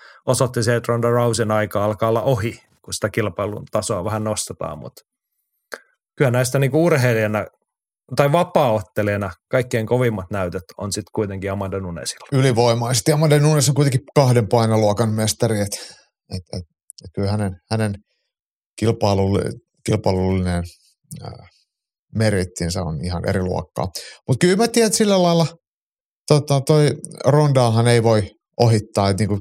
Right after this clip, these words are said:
Speaker 2: toi Gracie-vertaus on, on hyvä, että Gracieitkin oli hyviä omana aikana ja sit sen jälkeen se on ollut ihan pelkkää paskaa, että,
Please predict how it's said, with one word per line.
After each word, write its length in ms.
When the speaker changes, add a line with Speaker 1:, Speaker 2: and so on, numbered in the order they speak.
Speaker 2:
toi 160
Gracie-vertaus 1200
on, 180
on 260
hyvä, 360
että 340
Gracieitkin 560
oli 200
hyviä 340
omana 380
aikana 480
ja 60
sit 180
sen 180
jälkeen 300
se 120
on 60
ollut 160
ihan 160
pelkkää 420
paskaa, 480
että, 280